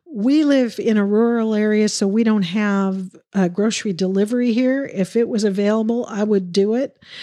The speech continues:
But the grocery pickup has been a, a huge time saver for me, and, uh, something I very much recommend. The last couple of tools, one of them is another app,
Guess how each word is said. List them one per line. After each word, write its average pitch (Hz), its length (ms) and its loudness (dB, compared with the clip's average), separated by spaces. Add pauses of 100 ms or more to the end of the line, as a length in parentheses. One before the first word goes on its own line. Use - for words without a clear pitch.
(280)
But 202 300 -2
the 208 120 0
grocery 214 460 0
pickup 202 400 -4
has 190 220 -4
been 190 180 0
a, 185 260 0
a 202 160 -8
huge 262 520 0
time 214 280 0
saver 185 400 -4
for 196 220 -6
me, 185 380 -2 (420)
and, 190 420 0
uh, - 300 -14
something 202 480 -2
I 180 260 -6 (200)
very 208 300 0
much 190 300 -2
recommend. - 720 -8 (680)
The 233 100 2
last 262 320 2
couple 285 320 0
of 247 80 0
tools, 240 520 2
one 262 220 2
of 294 120 0
them 269 140 2
is 262 160 2
another 233 380 2
app, 196 460 -2